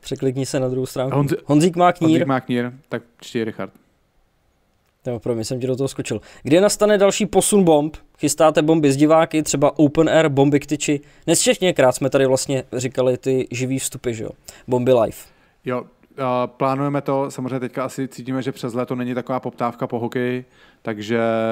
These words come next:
Speaker 2: a, na podzim, možná krátce před sezónou, chceme přijít tady s tím konceptem bomby živě, pojedeme do nějakého města, a třeba den před zápasem tam uděláme show. A něco bude to jako podcast naživo,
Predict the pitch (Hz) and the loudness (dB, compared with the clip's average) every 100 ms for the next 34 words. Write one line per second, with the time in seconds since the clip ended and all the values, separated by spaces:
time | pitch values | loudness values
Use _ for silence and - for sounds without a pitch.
0 | 110 - 107 104 107 110 110 113 - 120 | -4 -6 -6 -6 -4 -6 -6 -10 -8 -8
1 | 117 127 120 123 120 117 120 117 123 117 | -4 -6 -2 -4 -2 -2 -2 -4 -2 -4
2 | 120 120 - 110 113 113 110 - 113 104 | -6 -10 -8 -6 -4 -4 -6 -6 -6 -6
3 | 113 113 110 113 107 110 117 107 113 110 | -6 -6 -6 -8 -10 -8 -8 -6 -6 -4
4 | 107 113 110 107 113 113 107 - - _ | -6 -4 -4 -4 -2 -2 -4 -10 -20 _
5 | - 117 113 113 110 110 107 117 110 110 | -6 -4 -2 -2 -4 -4 -4 -4 -2 -4
6 | 107 - 107 104 104 - 120 104 104 104 | -6 -4 -2 -2 -8 -14 -10 -6 -6 -6
7 | - 110 107 104 117 104 104 107 113 104 | -4 -4 -4 -4 -4 -4 -4 -6 -8 -8
8 | 104 107 104 104 107 113 104 104 - _ | -6 -4 -4 -4 -6 -4 -4 -4 -10 _
9 | _ _ _ _ 104 101 98 98 98 101 | _ _ _ _ -6 -2 -2 -2 -2 -4
10 | 101 107 101 107 113 104 113 - - 107 | -4 -6 -4 -4 -4 -4 -6 -6 -4 -4
11 | - 107 107 104 107 104 | -4 -6 -4 -2 -2 -4